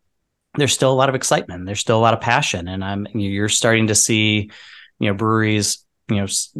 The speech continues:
starting to do some more events and, and excited about that and taking some of this into their own hands. And,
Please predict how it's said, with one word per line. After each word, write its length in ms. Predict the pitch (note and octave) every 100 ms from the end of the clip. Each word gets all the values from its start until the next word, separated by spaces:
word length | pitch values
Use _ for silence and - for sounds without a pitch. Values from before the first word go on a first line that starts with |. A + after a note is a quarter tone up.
| - C#3+
starting 320 | - C3+ A2
to 80 | A2
do 640 | A2 A#2 A2+ A2 A2 - -
some 180 | - A2
more 220 | A2 G2+
events 400 | F#2+ C#3+ D3+ D3+
and, 160 | A#2+ A2
and 220 | G2+ G#2
excited 320 | G2 A2+ G#2
about 260 | G#2 G2+ -
that 260 | A#2 B2
and 100 | A#2+
taking 260 | A#2 B2+ A#2
some 160 | - A#2
of 60 |
this 160 | G#2+ G#2
into 180 | A2 G#2
their 200 | G#2 G2+
own 80 | G2+
hands. 380 | G#2+ G#2+ F#2+
And, 300 | F#2 F#2 F2+